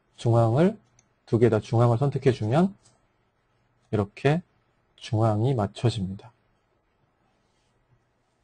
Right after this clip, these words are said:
엑스 와이 축으로 움직일 때는 그런 겁니다. 제가 잠깐 더 보여드리면 이렇게 돼서 중앙이 맞았는데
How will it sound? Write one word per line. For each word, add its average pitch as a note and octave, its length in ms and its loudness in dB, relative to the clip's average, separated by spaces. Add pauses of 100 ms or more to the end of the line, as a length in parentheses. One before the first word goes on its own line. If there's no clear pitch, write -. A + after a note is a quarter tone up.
(300)
엑스 A2 280 2
와이 D3 280 6
축으로 C3+ 300 2
움직일 A2 380 2
때는 C#3 400 0
그런 C3 220 2
겁니다. F#2 400 -6 (600)
제가 C3 280 6
잠깐 B2+ 560 2
더 B2+ 160 4
보여드리면 A2 800 0 (720)
이렇게 B2+ 320 4
돼서 A#2+ 200 4
중앙이 B2+ 360 2
맞았는데 G#2+ 760 2